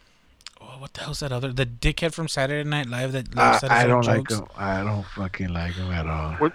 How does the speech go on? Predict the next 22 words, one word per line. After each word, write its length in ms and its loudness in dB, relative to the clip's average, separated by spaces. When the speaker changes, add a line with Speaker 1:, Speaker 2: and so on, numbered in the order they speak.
Speaker 3:
which 220 0
is 140 4
that 180 6
one? 140 -2
Speaker 1:
Jimmy 200 -2
Fallon. 300 0
Speaker 2:
<sighs> 300 -14
Jimmy 220 4
Fallon, 260 2
I 180 4
don't 140 2
like 180 -2
him. 140 -4
Speaker 3:
Ah, 420 10
yeah, 240 8
I 40 8
don't 100 4
like 120 2
him 120 -10
too 100 -14
much 220 -10
either. 260 -10